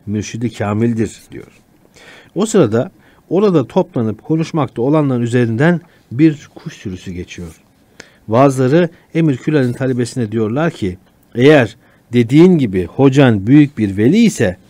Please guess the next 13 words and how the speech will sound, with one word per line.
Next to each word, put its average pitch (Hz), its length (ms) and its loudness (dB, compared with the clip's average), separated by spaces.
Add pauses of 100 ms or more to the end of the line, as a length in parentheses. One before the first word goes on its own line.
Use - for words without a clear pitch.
(220)
haydi 143 440 -2
dua 165 340 4
et - 180 -4
de 98 200 0 (420)
onun 170 360 0
hürmetine 135 680 -4 (300)
şu - 320 -6
kuşlardan 135 800 -4 (140)
bir 143 160 -2
tanesi 101 500 -8
önümüze 117 480 -4
düşsün." 110 380 -4
diyor. - 380 -16